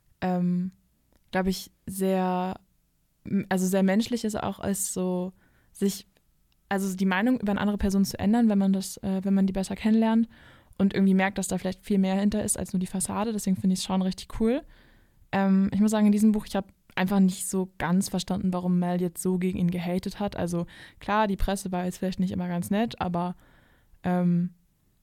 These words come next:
ich fand schon, dass sie am Anfang ein sehr, sehr negatives Bild von ihm hatte und halt diese, ich fand einfach so dieses Enemies sein, das war gar nicht nötig. Also die hätten auch einfach so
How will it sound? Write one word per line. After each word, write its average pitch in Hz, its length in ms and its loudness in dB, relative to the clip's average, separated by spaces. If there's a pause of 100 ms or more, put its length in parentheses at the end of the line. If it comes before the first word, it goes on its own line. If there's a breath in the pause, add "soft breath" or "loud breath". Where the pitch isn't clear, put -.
(120)
ich 175 120 -2
fand 185 200 2
schon, 185 180 2
dass 180 180 0
sie 180 340 0
am 175 120 0
Anfang 175 640 0 (380)
ein 180 140 4
sehr, 185 380 2
sehr 180 140 0
negatives 175 480 -2
Bild 175 200 -2
von 175 120 -4
ihm 175 120 0
hatte 175 220 -4
und 180 100 2
halt 175 140 -4
diese, 170 240 -2 (300 loud breath)
ich 165 100 -6
fand 196 200 0
einfach 185 140 0
so 185 100 -2
dieses 170 520 -2
Enemies 185 640 4 (400)
sein, 196 580 2
das 180 240 -2
war 185 160 2
gar 196 140 0
nicht 185 180 -2
nötig. 190 380 0
Also 170 160 -6
die 170 280 -4
hätten 185 280 -2
auch 180 120 -4
einfach 175 400 -6
so 165 300 -6